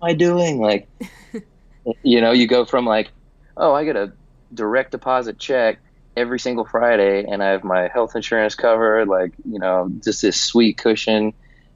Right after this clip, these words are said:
Speaker 1: And then you're going, like, it's like, "Man, like, I, I don't know how I'm gonna eat," you know, like,
Speaker 2: Right.
Speaker 1: there's,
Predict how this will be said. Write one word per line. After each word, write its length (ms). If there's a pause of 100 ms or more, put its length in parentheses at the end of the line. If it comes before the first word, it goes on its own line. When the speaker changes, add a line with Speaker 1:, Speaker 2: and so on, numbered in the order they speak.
(120)
Speaker 1:
And 460
then 200
you're 140
going, 260
like, 180
it's 120
like, 200
"Man, 420
like, 240 (460)
I, 220
I 180
don't 280
know 200
how 160
I'm 80
gonna 220
eat," 300
you 120
know, 240
like, 240
Speaker 2:
Right. 280 (640)
Speaker 1:
there's, 760